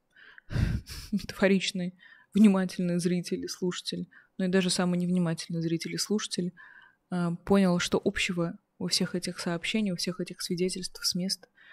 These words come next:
у всех этих свидетельств людей, которые пришли попроститься, пришли попрощаться и проститься с Алексеем, это то, что люди преодолели страх.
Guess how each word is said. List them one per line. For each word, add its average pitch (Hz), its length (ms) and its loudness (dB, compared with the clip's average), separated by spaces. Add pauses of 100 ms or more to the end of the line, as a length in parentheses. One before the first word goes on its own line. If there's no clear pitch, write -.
(340)
у 185 80 -4
всех 190 240 4
этих 185 220 -2
свидетельств 180 560 0
людей, 180 280 0
которые 170 600 -4 (960)
пришли 190 320 0
попроститься, 175 880 -4
пришли 180 300 -2
попрощаться 180 720 -4
и 160 60 -6
проститься - 440 -6
с - 80 -4
Алексеем, 202 500 -2 (880)
это 180 180 -2
то, 214 160 4
что 190 420 2 (260)
люди 208 280 2
преодолели 196 500 2
страх. - 480 -8